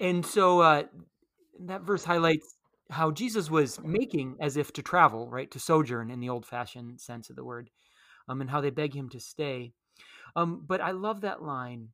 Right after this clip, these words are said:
"Not a brief glance I beg, or a passing word, but as thou dweltst with thy disciples, Lord."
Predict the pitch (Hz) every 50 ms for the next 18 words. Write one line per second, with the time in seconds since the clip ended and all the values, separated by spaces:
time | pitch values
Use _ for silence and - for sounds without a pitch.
0 | _ _ _ _ _ _ - 165 185 208 226 226 214 160 143 - 151 160 170 180
1 | 175 - - - 135 147 151 156 151 143 - - 110 107 104 104 104 98 101 113
2 | 123 131 143 _ _ _ _ _ _ _ _ _ _ _ 135 131 127 117 - -
3 | 156 156 143 - - 135 123 123 127 127 120 113 110 110 _ _ _ _ _ _
4 | - _ _ - 139 143 156 185 220 185 160 196 190 190 185 156 135 - 127 127
5 | 151 156 165 175 - - - - - 127 - - - 120 143 143 160 165 156 143
6 | 135 - - - - 139 143 151 156 - 139 - 120 120 - - - - 127 -
7 | - 131 131 -